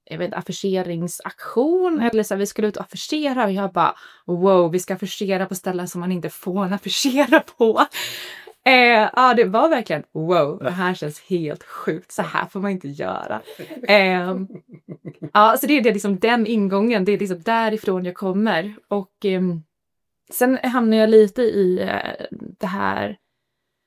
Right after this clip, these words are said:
individualistiska, att så här fokusera. Jag var så frustrerad över min,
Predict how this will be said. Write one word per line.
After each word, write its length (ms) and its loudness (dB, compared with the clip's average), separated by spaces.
individualistiska, 1120 4
att 180 -4
så 60 0
här 60 -4
fokusera. 600 2
Jag 80 4
var 160 0
så 120 -8
frustrerad 640 0
över 260 2
min, 320 0